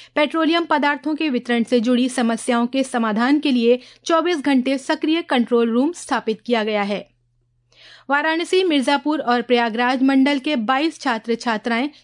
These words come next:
चार दिनों के शैक्षणिक भ्रमण के लिए बेंगलुरु के भारतीय अंतरिक्ष अनुसंधान संगठन इसरो जाएंगे।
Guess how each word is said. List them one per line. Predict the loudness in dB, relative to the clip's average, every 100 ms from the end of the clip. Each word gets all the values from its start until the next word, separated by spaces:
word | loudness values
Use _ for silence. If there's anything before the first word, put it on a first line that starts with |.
| -2
चार | 0 0
दिनों | 0 -2 -2
के | -2
शैक्षणिक | -2 -2 -2 2 2 2
भ्रमण | -2 0 0
के | 2 0
लिए | 2 0 -2 -12 -4
बेंगलुरु | 2 6 6 4 2
के | 0
भारतीय | 0 0 0 -2 -2
अंतरिक्ष | 0 0 2 0 -2 -4
अनुसंधान | 2 4 4 0 2 0 0
संगठन | 0 0 0 0 -2 0
इसरो | -2 0 0
जाएंगे। | 2 2 2 2